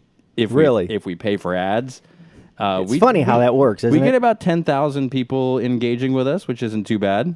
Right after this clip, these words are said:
Speaker 2: Right.
Speaker 1: I mean, considering we're not really doing this full time.
Speaker 2: Right.
Speaker 1: So what are you gonna do?
Speaker 2: I'll
Speaker 1: Um,
Speaker 2: take it.
Speaker 1: so we're gonna start off by, by, and I really feel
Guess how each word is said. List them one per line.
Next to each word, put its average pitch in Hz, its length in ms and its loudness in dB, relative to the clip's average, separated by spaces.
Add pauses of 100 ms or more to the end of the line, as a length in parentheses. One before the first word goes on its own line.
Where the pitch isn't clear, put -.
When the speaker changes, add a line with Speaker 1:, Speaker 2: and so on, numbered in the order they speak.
(160)
Speaker 2:
Right. 107 300 -2
Speaker 1:
I 110 60 -4
mean, 107 280 -2
considering 104 760 -4 (200)
we're 104 100 -2
not 101 180 -2
really 101 260 -4
doing 104 240 -4
this 98 120 -10
full 104 180 -6
time. 120 340 -6 (180)
Speaker 2:
Right. 185 220 0
Speaker 1:
So 113 280 -2 (380)
what 110 140 -4
are - 20 -2
you 120 60 -2
gonna 127 100 -2
do? 131 280 -2 (840)
Speaker 2:
I'll 120 220 4
Speaker 1:
Um, 117 60 4
Speaker 2:
take 107 140 -2
it. 113 160 -4 (240)
Speaker 1:
so - 140 0
we're 143 120 2
gonna 156 180 2
start 139 380 4
off 98 460 0 (200)
by, 107 240 2
by, 101 420 -10
and 113 140 0
I 117 120 -2
really 131 360 2
feel 110 540 0